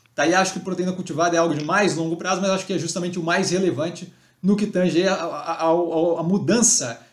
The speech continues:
de carne cultivada, pasto, gado e por aí vai, pra esse tipo de operação no médio e longo prazo. E médio e longo prazo estão falando de evolução tecnológica um bom tempo, mas de qualquer forma vejo como um bom movimento da J B S,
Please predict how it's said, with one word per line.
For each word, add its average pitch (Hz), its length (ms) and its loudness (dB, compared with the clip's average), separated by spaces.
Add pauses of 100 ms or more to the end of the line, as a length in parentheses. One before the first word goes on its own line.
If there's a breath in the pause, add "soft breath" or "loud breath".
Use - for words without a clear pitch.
(120 loud breath)
de 131 180 -2
carne 165 340 0
cultivada, 131 1500 -2 (120)
pasto, 117 1160 -2
gado 139 580 0
e 123 60 -4
por 165 120 -8
aí 196 100 -4
vai, 196 340 -2
pra 185 260 0
esse 185 240 0
tipo 156 400 -6 (220 loud breath)
de 139 160 0
operação 160 580 0
no 156 220 -2
médio 147 320 0
e - 20 0
longo 165 160 -4
prazo. 143 320 -2
E 160 60 0
médio 143 180 -4
e 143 40 -6
longo 135 100 -8
prazo 139 220 -2
estão 143 140 -8
falando 135 220 -4
de 139 80 -4
evolução 143 340 -4
tecnológica 151 540 -4
um 139 60 -6
bom 160 180 -4
tempo, - 260 -6 (300 loud breath)
mas 175 180 4
de 170 60 -2
qualquer 185 220 2
forma 175 220 0
vejo 175 220 2
como 175 180 -6
um 147 380 -6
bom 170 240 2
movimento 151 400 0
da 165 60 0
J 185 160 -4
B 202 100 -2
S, 180 320 -2